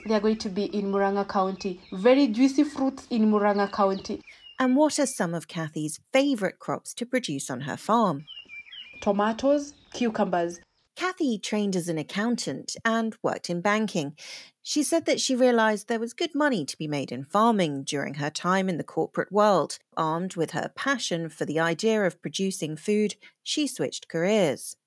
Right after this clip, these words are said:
Speaker 1: We go to eat every morning, every lunchtime, and then dinner. The following day, you wake up hungry. So my question was, where does this food come from? Meaning there's always market for this.
Speaker 2: So what about the everyday impacts of climate change on her farm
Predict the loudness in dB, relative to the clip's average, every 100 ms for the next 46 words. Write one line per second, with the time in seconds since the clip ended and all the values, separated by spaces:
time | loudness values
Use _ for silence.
0 | -6 0 0 2 2 2 -2 -4 -6 -6
1 | -18 -20 _ _ 4 4 6 2 2 0
2 | -2 -4 -8 -18 _ _ 2 4 6 4
3 | 4 0 -2 -2 -2 -8 _ -2 2 2
4 | 2 -2 0 -2 0 -2 2 2 2 0
5 | 0 0 0 0 -2 0 0 2 0 -2
6 | 2 4 4 2 0 -2 -2 -2 0 2
7 | 0 -2 -10 -20 -4 2 4 4 2 2
8 | -2 -2 -6 -6 -6 -6 -6 -6 -4 -4
9 | -4 -14 -10 0 4 4 4 2 4 4
10 | 2 0 2 2 0 0 -2 -2 -6 -8
11 | -4 -4 -4 -8 -20 _ _ _ _ -6
12 | -2 -2 -2 2 2 2 -2 -6 -8 _
13 | 0 2 0 0 0 -4 -6 -4 -4 -6
14 | -12 -6 -2 -2 -2 -2 -2 -2 -4 -4
15 | 0 -2 0 0 0 -2